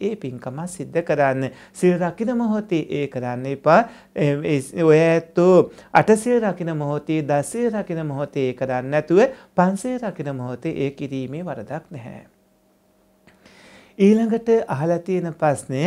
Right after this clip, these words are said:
පින්වත් ස්වාමින් වහන්සේ, මම බඹලොව බ්‍රහ්ම ලෝකේ ඉපදෙන්න ගොඩක් කැමතියි. බඹලොව ඉපදෙන්නේ කොහොමද?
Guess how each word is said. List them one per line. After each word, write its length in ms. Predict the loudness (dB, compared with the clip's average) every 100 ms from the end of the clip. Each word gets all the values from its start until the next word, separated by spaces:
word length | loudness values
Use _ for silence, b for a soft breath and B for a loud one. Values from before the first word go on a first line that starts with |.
| -2 B B
පින්වත් 440 | _ 0 2 0 -2
ස්වාමින් 560 | -4 -6 -4 -6 -6 -8
වහන්සේ, 680 | -6 -8 -8 -2 0 -2 B B B
මම 300 | 2 4 2 0 -2 -4
බඹලොව 600 | 0 2 2 0 0 0 -2 -6 b b
බ්‍රහ්ම 340 | -2 -2 -2 -4
ලෝකේ 600 | 0 4 4 2 0 0 -2
ඉපදෙන්න 560 | -4 -2 -2 -4 -2
ගොඩක් 380 | 0 0 -2 -4
කැමතියි. 560 | -6 -6 -6 -4 -6 B B B B
බඹලොව 440 | 0 2 0 2 0
ඉපදෙන්නේ 760 | -2 -4 -4 -2 -4 -6 -6
කොහොමද? 500 | -2 -2 -2 -4 -4